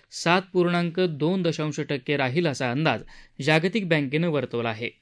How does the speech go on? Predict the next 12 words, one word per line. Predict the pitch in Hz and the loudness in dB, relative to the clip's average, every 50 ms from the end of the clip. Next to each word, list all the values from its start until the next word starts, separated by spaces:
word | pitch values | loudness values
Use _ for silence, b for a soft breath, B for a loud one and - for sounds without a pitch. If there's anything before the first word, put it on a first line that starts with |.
| b b b b b b | b b b b b b
स्थानिक | - - - 156 151 151 165 160 170 | -18 -10 -4 0 2 2 2 0 0
मागणी | 160 151 147 151 165 170 | 0 0 0 2 0 2
वाढल्यानं | 160 151 143 139 143 160 160 165 185 | 2 2 0 0 0 0 0 0 0
ही | 190 165 160 170 165 | -2 0 0 0 0
वाढ | 143 147 147 156 156 | 0 2 2 0 0
होण्याची | 135 143 147 147 147 143 - 139 | 0 -2 -2 -2 -2 -4 -6 -8
शक्यता | - 151 135 - - 139 127 143 | -8 -8 -8 -6 -8 -6 -2 -2
आहे, | 135 127 143 175 190 185 B B B B - | -2 0 0 -2 -2 -4 B B B B -4
तर | 175 156 | -4 -2
पुढच्या | - 175 170 165 160 - 220 220 | 0 0 0 0 2 2 2 2
आर्थिक | 208 208 214 202 175 | 2 2 0 0 0
वर्षात | 190 190 165 - 190 190 | 0 0 0 0 0 -2